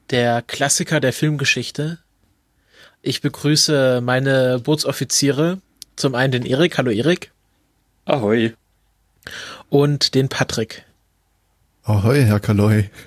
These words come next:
Speaker 1: Genau. Also, ihr merkt schon, wir sind richtig im Bootsfieber drin, denn wir besprechen heute den Film Das Boot von Wolfgang Petersen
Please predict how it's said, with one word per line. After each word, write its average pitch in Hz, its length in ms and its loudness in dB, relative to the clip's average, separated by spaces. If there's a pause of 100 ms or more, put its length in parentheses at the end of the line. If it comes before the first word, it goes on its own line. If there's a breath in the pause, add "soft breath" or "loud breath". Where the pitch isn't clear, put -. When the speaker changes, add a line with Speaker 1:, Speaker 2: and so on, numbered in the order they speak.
(560 loud breath)
Speaker 1:
Genau. 113 440 -2 (340 loud breath)
Also, 139 400 0 (260)
ihr 139 140 2
merkt 151 220 0
schon, 175 100 2
wir 139 80 2
sind 131 160 -2
richtig - 300 0
im 131 340 -2
Bootsfieber 127 420 2
drin, 151 400 -4
denn 131 180 0
wir 135 120 0
besprechen 120 560 -2
heute 127 300 0
den 123 160 -2
Film 127 420 -2 (640 loud breath)
Das - 300 0
Boot 143 540 0 (160)
von 117 600 -6 (240)
Wolfgang 147 400 0
Petersen 170 600 -2